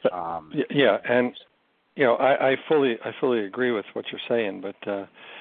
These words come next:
Speaker 1: I, you know, that's the se-, I, I purpo-, I think it's, it's all on purpose, and I think that the,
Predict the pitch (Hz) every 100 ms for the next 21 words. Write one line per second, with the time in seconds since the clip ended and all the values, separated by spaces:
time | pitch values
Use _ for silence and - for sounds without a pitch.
0 | - - - 104 - _ _ - 127 113
1 | 117 117 - 156 - 139 - 131 131 135
2 | - 120 - 139 127 113 127 135 - 110
3 | - 107 - - 110 - - 117 110 95
4 | 90 143 117 - - - - _ - 98
5 | 101 101 - 107 - 104 98 - 101